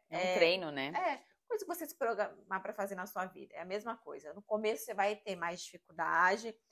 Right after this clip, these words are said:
Speaker 2: você vai ter alguns tombos, mas depois que você pega o jeito, vai que vai. Não tem erro.
Speaker 1: E o mais bacana é que a gente consegue aplicar isso em todos os negócios, né?
Speaker 2: Sim.
Speaker 1: Na nossa vida pessoal, na nossa vida profissional, em contato com outras pessoas.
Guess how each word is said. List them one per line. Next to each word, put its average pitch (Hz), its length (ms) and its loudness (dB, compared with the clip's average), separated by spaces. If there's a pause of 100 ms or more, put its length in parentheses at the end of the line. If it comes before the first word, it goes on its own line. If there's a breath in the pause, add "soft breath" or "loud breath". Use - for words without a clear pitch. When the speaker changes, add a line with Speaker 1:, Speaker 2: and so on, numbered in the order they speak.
(220)
Speaker 2:
você 190 120 -10
vai 196 220 6
ter 240 100 4
alguns 202 400 2
tombos, 196 500 -6
mas 190 140 -8
depois 196 260 -8
que - 60 -18
você 277 200 -6
pega 226 280 -4
o 214 80 -6
jeito, 190 440 -8
vai 196 220 -4
que 269 180 -20
vai. - 240 -12 (140)
Não 202 340 -4
tem 269 320 -8
erro. 170 260 -14 (760)
Speaker 1:
E 220 160 -6
o 220 60 -4
mais 220 260 -2
bacana 220 360 0
é 196 40 -6
que - 80 -6
a 208 40 -2
gente 196 120 -8
consegue 180 280 -4
aplicar 175 300 -2
isso 170 140 -6
em 175 40 -14
todos 165 240 -8
os 165 60 -18
negócios, 156 580 -6
né? 147 180 -4
Speaker 2:
Sim. 160 180 -16 (120)
Speaker 1:
Na - 80 -10
nossa 160 200 -2
vida 165 220 -2
pessoal, 214 540 10
na 180 100 2
nossa 160 220 -4
vida 165 180 -4
profissional, 175 720 2 (260 soft breath)
em 165 120 -8
contato 214 640 8
com 220 80 -8
outras 190 420 2
pessoas. 180 640 0